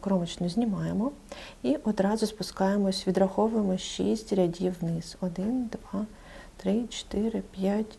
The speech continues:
і ось наша шоста. Ось вона. Піднімаємо і пров'язуємо дві разом виворотне. Далі п'ять.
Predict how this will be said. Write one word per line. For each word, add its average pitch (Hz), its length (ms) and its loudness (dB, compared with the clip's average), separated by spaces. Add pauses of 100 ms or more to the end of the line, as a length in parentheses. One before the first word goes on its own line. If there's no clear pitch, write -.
і 220 220 -2
ось - 340 -8
наша 190 280 -6
шоста. - 600 -10 (1800)
Ось 160 320 -8
вона. 247 260 2 (460)
Піднімаємо 185 880 0 (760)
і 247 140 0
пров'язуємо 180 1040 -2 (800)
дві 175 460 -2 (140)
разом 185 680 0
виворотне. 165 520 -6 (240)
Далі 240 320 6
п'ять. - 540 -6